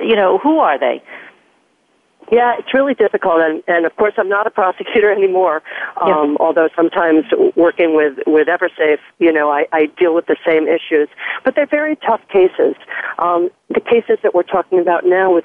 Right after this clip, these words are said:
Speaker 2: scammers <clears throat> often have many different layers, and so when we investigated these cases, um, from the Manhattan D A's office, we would often find that there were a few middlemen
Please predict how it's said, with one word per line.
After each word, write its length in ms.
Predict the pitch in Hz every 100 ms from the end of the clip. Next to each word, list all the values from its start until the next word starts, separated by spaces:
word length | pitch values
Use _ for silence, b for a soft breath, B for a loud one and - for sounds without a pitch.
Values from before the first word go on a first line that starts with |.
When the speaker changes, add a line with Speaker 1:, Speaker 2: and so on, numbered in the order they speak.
| -
Speaker 2:
scammers 360 | - 208 190 165 - B B -
<clears throat> 260 | 285 208 - B B 226
often 320 | 262 269 240
have 240 | 196 185
many 280 | 175 175 190
different 400 | 190 180 175 -
layers, 500 | 147 147 160 208 208 - - B B
and 180 | 185 165 -
so 240 | 190 185 175
when 200 | 180 175
we 160 | 170 170
investigated 720 | 165 180 - 214 196 175 165
these 140 | 170 -
cases, 460 | 175 160 - 165 160 - -
um, 280 | 147 147 139 -
from 160 | 160 156
the 80 | 156
Manhattan 420 | 156 156 156 -
D 160 | 160
A's 120 | 175 180
office, 260 | 160 156 -
we 100 | 170
would 140 | 156 160
often 320 | 160 - 160 -
find 380 | 151 147 151 -
that 220 | 147 147 - B B -
there 100 | 165
were 120 | 160
a 80 | - -
few 180 | 214 202
middlemen 760 | 175 185 185 160 151 143 143